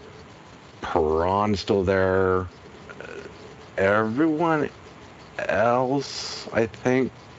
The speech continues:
Oh, God, I keep forgetting they got Dominic Kubalik, too.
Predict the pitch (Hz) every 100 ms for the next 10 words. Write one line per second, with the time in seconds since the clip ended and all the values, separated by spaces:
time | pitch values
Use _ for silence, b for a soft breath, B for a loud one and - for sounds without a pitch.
0 | - - - - 107 101 107 101 98 92
1 | 131 - 92 85 90 92 95 - 90 92
2 | 85 - 82 80 90 - - 98 73